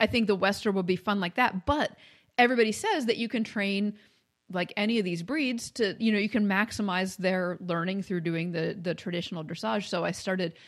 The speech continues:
so I, so in two thousand nineteen, I decided I wanted to go to the Western Dressage World Show in the fall. And my path there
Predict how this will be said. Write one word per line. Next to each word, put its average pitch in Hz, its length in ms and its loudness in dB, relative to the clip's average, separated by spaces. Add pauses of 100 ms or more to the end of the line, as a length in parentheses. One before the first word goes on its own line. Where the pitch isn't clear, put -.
(240)
so 269 200 0
I, 233 140 4 (140)
so 240 260 2
in 226 120 0
two 247 140 -4
thousand 208 260 0
nineteen, 196 720 -2 (400)
I 208 60 2
decided 208 400 2
I 202 40 4
wanted 196 200 -2
to 185 120 -2
go 185 40 0
to 180 80 -2
the 170 60 -2
Western 190 520 -2
Dressage 175 500 -4
World 180 280 -2
Show 175 160 -4
in 165 80 -6
the 160 80 -8
fall. 185 520 -4 (360)
And 220 160 4
my 190 140 2
path 196 460 0
there 247 380 -2